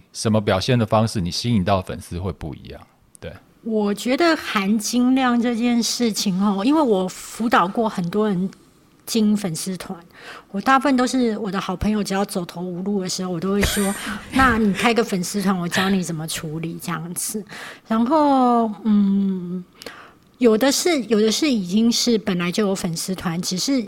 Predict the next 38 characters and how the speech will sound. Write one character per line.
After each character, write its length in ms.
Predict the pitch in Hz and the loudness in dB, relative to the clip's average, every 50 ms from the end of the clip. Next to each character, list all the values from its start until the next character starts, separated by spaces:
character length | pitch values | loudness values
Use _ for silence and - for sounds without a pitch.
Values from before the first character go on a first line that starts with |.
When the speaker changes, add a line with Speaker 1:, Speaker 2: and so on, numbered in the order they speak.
| - - | -6 -4
Speaker 2:
你 160 | 220 196 185 | -2 -2 0
知 100 | - 247 | 2 2
道 120 | 269 277 | 2 4
那 120 | 277 269 262 | 4 4 2
个 80 | 240 | 0
粉 200 | 233 - 196 170 | 0 -2 -4 -4
丝 180 | 170 - - 208 | -4 -4 -4 -6
团 400 | 202 - - 185 170 165 170 180 | -6 -4 -4 -4 -4 -2 -4 -4
是 220 | 170 - - 226 | -2 -2 0 2
没 160 | 214 196 190 196 | 2 2 2 2
有 120 | 196 175 | 0 -2
商 420 | 160 - - - 190 180 185 190 208 | -2 -4 -4 -4 -4 -2 -2 0 2
业 240 | 202 202 185 165 170 | 2 2 0 0 -2
力， 240 | 175 190 185 170 - - - - - - | -4 -4 -6 -6 -8 -14 -16 -18 -16 -4
它 180 | - - 269 | 0 0 0
只 280 | - - - - 196 196 208 220 | 0 -2 -4 -2 0 0 2 4
有 300 | 214 208 190 175 165 170 - | 4 2 2 2 -2 -6 -8
曝 280 | - - 247 220 185 175 165 - | -2 0 2 2 2 0 -4 -4
光。 320 | - 190 175 170 165 185 196 - - - - - - - - - | -2 0 0 0 -2 -4 -6 -8 -10 -10 -12 -12 -14 -14 -2 2
大 140 | 359 349 | 2 4
部 180 | 339 339 349 320 | 4 4 4 4
分 200 | 285 339 320 277 | 4 4 4 4
主 240 | - - 202 175 160 | 4 2 0 0 0
播 280 | 160 - 254 277 269 | -2 0 4 4 4
的 120 | 269 254 214 | 4 4 2
类 260 | 202 220 220 190 180 | 2 2 2 0 0
型 320 | 165 - - - 175 175 180 180 170 165 - _ _ _ _ | 0 -2 -2 -2 -2 -6 -10 -12 -16 -18 -20 _ _ _ _
的 200 | - 202 190 185 | -4 -2 -2 -2
粉 180 | - 214 180 | -2 -2 -2
丝 180 | 175 - - 233 | -2 0 -2 0
团 180 | 185 202 180 180 | 0 0 -2 0
都 120 | 185 196 | -2 -2
是 160 | 190 - 220 202 | -2 -2 -4 -6
这 260 | 208 - - 202 185 | -4 -4 -2 -2 -2
一 160 | 185 180 175 - | -2 -4 -6 -6
种， 220 | - - - - - - - - - - - - - | -4 -4 -4 -4 -6 -10 -14 -14 -14 -14 -14 -8 -2
因 140 | - 359 370 | 0 2 4
为 180 | 392 359 277 | 4 2 2